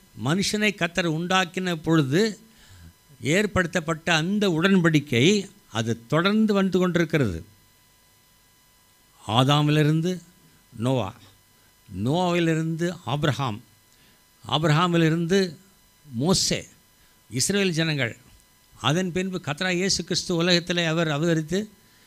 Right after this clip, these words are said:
நமக்காக ஒரே பலியாக செலுத்தப்பட்ட பின்பு,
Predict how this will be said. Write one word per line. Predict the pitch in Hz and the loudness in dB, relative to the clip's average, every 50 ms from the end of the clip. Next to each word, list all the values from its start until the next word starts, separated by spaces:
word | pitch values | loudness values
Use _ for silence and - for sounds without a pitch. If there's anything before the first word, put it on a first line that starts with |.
| _ _ _ _ - 110 | _ _ _ _ -2 0
நமக்காக | 131 156 196 190 196 202 190 170 170 170 | 2 2 2 2 2 0 2 2 2 0
ஒரே | 151 143 147 175 185 | 0 2 2 2 2
பலியாக | 175 165 175 170 170 170 | 2 0 0 0 0 0
செலுத்தப்பட்ட | 151 - 151 160 165 165 170 147 156 147 - 151 | 0 -2 -2 -2 -4 -4 -6 -8 -6 -6 -6 -6
பின்பு, | 135 156 151 151 147 143 165 196 208 | -4 -4 -4 -4 -4 -4 -6 -8 -8